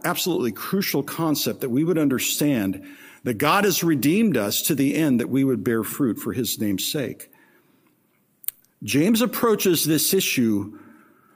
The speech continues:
almost as a scientist,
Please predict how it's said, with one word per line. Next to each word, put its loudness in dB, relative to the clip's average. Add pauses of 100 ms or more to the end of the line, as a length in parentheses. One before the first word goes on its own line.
(500)
almost 2
as 2
a 0
scientist, -2